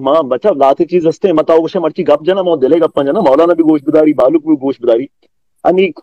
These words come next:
हमारा उषा के डेढ़ अरब रुपया हंसते हैं, शुमे वास्ता मां खर्च कने, हंसते ग्वादर म-,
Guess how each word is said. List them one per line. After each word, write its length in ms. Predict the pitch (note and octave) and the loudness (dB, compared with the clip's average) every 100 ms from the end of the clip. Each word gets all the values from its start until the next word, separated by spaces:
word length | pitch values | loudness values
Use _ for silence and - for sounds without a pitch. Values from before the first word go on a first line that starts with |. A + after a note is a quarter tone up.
| _ - | _ -4
हमारा 360 | C#3 D3+ E3+ F3+ | 0 2 2 0
उषा 240 | E3 G3 | -2 -2
के 140 | G3 | -2
डेढ़ 320 | C#3+ D3+ F#3 F3 | 0 2 2 2
अरब 200 | F3+ E3 | 0 -2
रुपया 300 | D#3+ F3 F3 | -2 0 0
हंसते 260 | D#3+ - | -2 -4
हैं, 160 | F3 F#3 | -4 -2
शुमे 260 | D#3+ E3 | -2 0
वास्ता 400 | E3 D#3 D3 E3+ | 2 0 -2 -4
मां 140 | E3 D#3 | -2 -2
खर्च 280 | D3+ D#3+ - | -2 -4 -4
कने, 300 | C#3+ C#3+ F#3+ - _ - - | -2 -2 -4 -6 _ -20 -6
हंसते 240 | - - E3 | -4 -2 0
ग्वादर 560 | C3+ C3 D3 E3 E3 | 2 2 2 0 0
म-, 280 | D3 A#2+ A#2 | -4 -12 -6